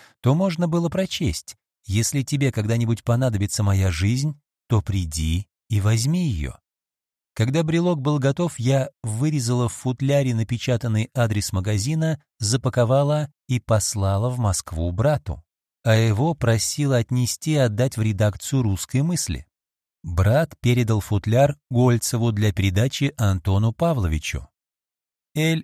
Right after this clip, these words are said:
А Авилова. Чехов в моей жизни. Маскарад в театре А С Суворина. Январь тысяча восемьсот девяносто шестого года. Я подошла к Антону Павловичу.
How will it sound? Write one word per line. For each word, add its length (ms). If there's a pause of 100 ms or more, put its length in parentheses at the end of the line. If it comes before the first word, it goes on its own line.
А 360
Авилова. 680 (280)
Чехов 680 (160)
в 120
моей 400
жизни. 500 (880)
Маскарад 580
в 100
театре 520
А 220
С 200
Суворина. 800 (220)
Январь 640 (360)
тысяча 380
восемьсот 500
девяносто 580
шестого 540
года. 380 (1300)
Я 220
подошла 460
к 80
Антону 400
Павловичу. 680